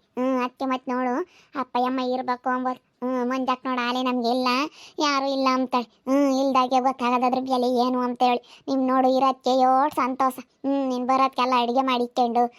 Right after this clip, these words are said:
ನಿನಗೆ ಕಿವ್ಸಂಬ್ರ ಅಂದ್ರೆ ಇಷ್ಟ ಅಂತೇಳಿ, ಕಿವ್ಸಂಬ್ರನು ಅನ್ನ ಮುದ್ದೆ ಮಾಡಿಟ್ಟಾಳೆ ನಿಂಗಜ್ಜಿ. ಮನೆಯಾಗೆ ಮಾಡಲ್ಲ ಹೇಳು. ನಮ್ಮ ಅಯ್ಯಪ್ಪ ಉಂಬಲ್ ಕ್ಯೂ ಸಾಂಬ್ರ ನಾನ್ ಸ್ಯಾನೆ ಮಾಡಲ್ಲ. ನಮ್ಮ ಅಮ್ಮ ಮಾಡಕ್ ಕ್ಯೂ ಸಾಂಬ್ರ ಇಷ್ಟ ನನಗೆ. ಯಮ್ಮ ಕ್ಯೂ ಸಾಂಬ್ರ ಮಾಡಮ್ಮ ಅಂತನಲ್ಲ, ಅದ್ಕೆ ಮಾಡೈತಿ. ಹ್ಮ್, ಕ್ಯೂ ಸಾಂಬ್ರ ಮಾಡಿ ಅನ್ನ ಮುದ್ದೆ ಮಾಡೈತಿ ಏನ.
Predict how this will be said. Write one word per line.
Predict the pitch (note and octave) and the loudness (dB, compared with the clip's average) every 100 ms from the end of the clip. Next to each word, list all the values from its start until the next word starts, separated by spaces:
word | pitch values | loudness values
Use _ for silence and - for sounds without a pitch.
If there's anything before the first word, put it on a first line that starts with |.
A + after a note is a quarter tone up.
| - - | -12 -6
ನಿನಗೆ | B3+ | -4
ಕಿವ್ಸಂಬ್ರ | B3 C4 C#4 C4+ C4+ | 0 0 0 0 0
ಅಂದ್ರೆ | C4+ B3+ | 0 0
ಇಷ್ಟ | B3+ C4 | 0 0
ಅಂತೇಳಿ, | C4 B3+ C4+ B3+ D#4 - _ - | -2 -2 -2 -2 -4 -10 _ -2
ಕಿವ್ಸಂಬ್ರನು | C4+ C#4+ C4+ C4 B3+ C4+ | 0 0 0 0 0 0
ಅನ್ನ | B3 B3+ | -2 -2
ಮುದ್ದೆ | B3+ B3 C4 | -2 0 0
ಮಾಡಿಟ್ಟಾಳೆ | B3 A#3+ B3 A#3 A3+ A#3 | 2 0 0 -2 -2 -4
ನಿಂಗಜ್ಜಿ. | A#3 A#3 A#3+ A3 - _ _ _ _ _ _ - | -2 0 -2 -2 -12 _ _ _ _ _ _ -8
ಮನೆಯಾಗೆ | C4+ C4 C#4 C4+ | -6 -4 -2 -2
ಮಾಡಲ್ಲ | D4 C4 C#4 C#4 | 0 2 4 6
ಹೇಳು. | C4+ C4+ - - | 4 4 0 2
ನಮ್ಮ | C4+ B3 | 4 6
ಅಯ್ಯಪ್ಪ | B3+ B3+ B3+ | 4 4 4
ಉಂಬಲ್ | B3 B3+ C4 | 4 2 2
ಕ್ಯೂ | B3+ | 2
ಸಾಂಬ್ರ | A#3+ C4 B3 | 2 0 0
ನಾನ್ | A#3+ | 0
ಸ್ಯಾನೆ | B3 A3+ | 0 -2
ಮಾಡಲ್ಲ. | B3 A3 A#3 A#3+ - - | 0 0 0 0 -4 -2
ನಮ್ಮ | B3+ A3+ | 0 2
ಅಮ್ಮ | A#3+ | 2
ಮಾಡಕ್ | B3+ B3+ C#4 | 2 2 2
ಕ್ಯೂ | A#3+ | 2
ಸಾಂಬ್ರ | B3+ B3+ | 2 2
ಇಷ್ಟ | A#3 - C4+ - _ | 0 0 -2 -2 _
ನನಗೆ. | A3+ A3+ G#3+ - A#3 | -4 -2 -4 -6 -2
ಯಮ್ಮ | A#3+ | -2
ಕ್ಯೂ | C4 A#3+ | 0 0
ಸಾಂಬ್ರ | B3+ B3+ | 2 2
ಮಾಡಮ್ಮ | B3+ B3+ B3+ | 2 2 0
ಅಂತನಲ್ಲ, | B3+ B3 B3 E4+ - - C4+ | 0 0 2 0 -2 -4 -2
ಅದ್ಕೆ | - C#4 | 0 0
ಮಾಡೈತಿ. | B3+ A3+ B3 B3 - - | 2 2 2 0 -6 -6
ಹ್ಮ್, | B3+ B3+ A#3 A3+ | -2 0 -2 -2
ಕ್ಯೂ | B3 | -2
ಸಾಂಬ್ರ | B3 B3 B3 | -2 0 2
ಮಾಡಿ | B3 B3 F4 - - | 2 2 0 -2 -2
ಅನ್ನ | C#4 C4+ | 0 2
ಮುದ್ದೆ | B3 B3+ | 2 2
ಮಾಡೈತಿ | A#3 A#3 B3 A#3+ | 2 0 0 0
ಏನ. | A#3 | 0